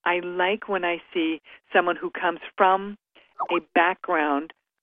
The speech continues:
of the, what he, you know, the expertise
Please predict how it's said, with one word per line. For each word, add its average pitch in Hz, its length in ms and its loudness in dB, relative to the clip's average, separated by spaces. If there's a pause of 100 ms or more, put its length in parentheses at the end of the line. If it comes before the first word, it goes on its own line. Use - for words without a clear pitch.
(120)
of 151 360 0 (1300)
the, 156 360 0 (520)
what 196 180 0 (220)
he, 175 500 -6 (460)
you 190 80 -4
know, 160 100 -4
the 175 180 4
expertise 185 520 0